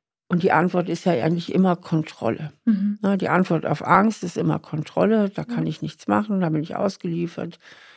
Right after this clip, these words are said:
Speaker 1: Das muss ich im Griff behalten, das muss ich absehen können, abschätzen können.
Speaker 2: Mhm.
Speaker 1: Und da ist so deine innere Bereitschaft,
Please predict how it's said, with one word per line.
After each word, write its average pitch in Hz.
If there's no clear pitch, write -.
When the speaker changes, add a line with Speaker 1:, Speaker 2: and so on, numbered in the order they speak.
Speaker 1:
Das -
muss 165
ich 175
im 156
Griff 202
behalten, 160
das 156
muss 156
ich -
absehen 170
können, 160
abschätzen -
können. 156
Speaker 2:
Mhm. 214
Speaker 1:
Und 160
da 170
ist 185
so 190
deine 165
innere 165
Bereitschaft, 151